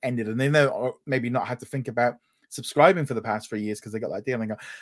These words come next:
"Are there any deals?" And, like, "Why is it?" It's like, "It's gone up a lot." It's like, yeah, it's gone up a lot, but y-, it's been going up annually,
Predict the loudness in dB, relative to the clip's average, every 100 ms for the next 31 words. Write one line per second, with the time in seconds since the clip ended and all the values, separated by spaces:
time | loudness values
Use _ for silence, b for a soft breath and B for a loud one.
0 | B 2 6 8 10 8 6 0 -4 -4
1 | -6 -6 -10 -12 -18 -20 _ -10 -2 2
2 | 4 2 0 0 0 2 6 8 6 4
3 | 0 -2 0 0 2 2 4 4 4 4
4 | -4 _ -20 -20 -20 _ _ _ -10 -6
5 | 0 2 4 0 -4 -4 -2 -2 -4